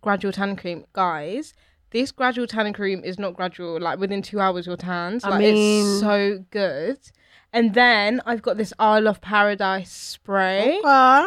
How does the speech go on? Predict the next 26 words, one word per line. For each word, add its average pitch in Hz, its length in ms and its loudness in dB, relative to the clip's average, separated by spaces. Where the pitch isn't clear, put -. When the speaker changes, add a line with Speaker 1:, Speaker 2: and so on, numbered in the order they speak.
Speaker 1:
So 233 140 0
I 214 80 4
sprayed 214 400 -2
that 220 140 2
on 208 120 -4
top 196 160 -14
as 180 100 -10
well. 196 80 0
I 180 80 0
mean, 196 160 -2
I 196 100 0
stink 220 520 -4
of 180 80 -10
fake 175 260 -6
tan. 185 580 -4
Speaker 2:
What 233 140 0
does 339 140 0
it 285 100 -2
smell 285 320 2
like? 131 400 -4
Speaker 1:
Can 302 140 -6
you 381 100 -6
Speaker 2:
I 208 60 -6
mean, 208 240 -4
Speaker 1:
smell 240 60 -8
it? 175 140 -12